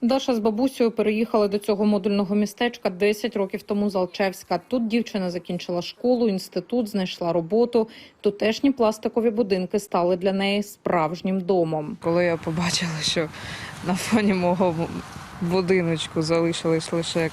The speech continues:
Speaker 2: камні, то важко це, важко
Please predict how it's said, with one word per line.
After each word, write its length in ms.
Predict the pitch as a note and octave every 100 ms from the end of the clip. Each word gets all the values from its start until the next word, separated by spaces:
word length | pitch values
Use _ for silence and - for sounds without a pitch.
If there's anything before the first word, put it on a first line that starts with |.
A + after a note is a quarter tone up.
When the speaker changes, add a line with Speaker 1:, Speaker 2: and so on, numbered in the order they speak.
| -
Speaker 2:
камні, 400 | F#3+ G#3 D#3+ D3 - - - - - - - - -
то 680 | E3+ E3+ E3 D#3 D#3 D3+ D3 - - - - - - -
важко 520 | F3+ F#3+ E3 - - C#3+
це, 200 | - C#3 C#3+ E3+ - - D#3+
важко 400 | E3 D3 -